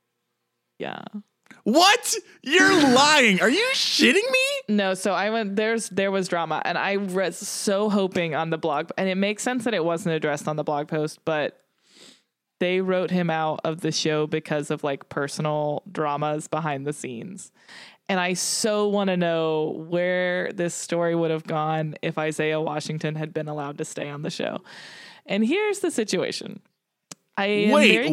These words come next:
Speaker 2: what the
Speaker 1: conflicted.
Speaker 2: f-, you're not fucking with me?
Speaker 1: No.
Speaker 2: What? Why,
Speaker 1: Yeah.
Speaker 2: why wouldn't, why wouldn't you wait until the next episode when I'm like, "Where's Burke? Why did you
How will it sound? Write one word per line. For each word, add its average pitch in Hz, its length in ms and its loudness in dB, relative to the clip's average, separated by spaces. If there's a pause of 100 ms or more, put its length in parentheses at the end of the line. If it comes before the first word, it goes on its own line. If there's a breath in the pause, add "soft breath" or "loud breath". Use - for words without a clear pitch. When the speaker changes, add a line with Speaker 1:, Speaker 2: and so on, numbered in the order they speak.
(120)
Speaker 2:
what 285 140 6
the - 100 2
Speaker 1:
conflicted. 214 140 4
Speaker 2:
f-, 190 220 -2
you're 214 100 8
not 320 180 6
fucking 262 380 4
with 370 120 4
me? 403 300 2 (160)
Speaker 1:
No. 170 520 -4 (800)
Speaker 2:
What? 220 1000 4 (180)
Why, 320 460 6 (120)
Speaker 1:
Yeah. 190 120 4
Speaker 2:
why 285 300 8
wouldn't, 339 320 2 (160 loud breath)
why 320 260 6
wouldn't 381 240 2
you 320 200 6
wait 302 260 4
until 320 260 4
the 311 80 2
next 294 520 2
episode 240 600 4
when 240 100 4
I'm 262 120 4
like, 269 240 4
"Where's 285 560 6
Burke? 277 600 4 (300 loud breath)
Why 277 300 4
did 381 180 2
you 392 80 6